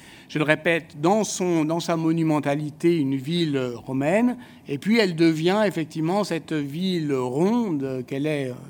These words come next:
toujours aujourd'hui, car c'est une ville de plaine, une ville proprement, euh, radioconcentrique, euh, à partir, euh, de, euh, cette enceinte du douzième siècle.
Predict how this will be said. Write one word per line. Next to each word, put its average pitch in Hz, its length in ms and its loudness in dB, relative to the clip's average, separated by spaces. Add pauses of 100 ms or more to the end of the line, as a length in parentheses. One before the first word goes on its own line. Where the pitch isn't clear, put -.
toujours 151 400 2
aujourd'hui, 147 300 0
car 131 160 -6
c'est 131 200 -14
une 135 100 -4
ville 135 480 -2
de 120 120 -8
plaine, 175 340 -2
une 135 180 -4
ville 147 280 -4 (360)
proprement, 165 640 0
euh, 131 160 -2
radioconcentrique, 151 1160 0 (340)
euh, 147 240 -2
à 160 80 -2
partir, 185 600 -2
euh, 156 220 2
de, 135 160 -2
euh, 175 580 0
cette 180 380 -2
enceinte 156 840 -4
du 147 240 -4
douzième 156 480 2
siècle. - 380 -14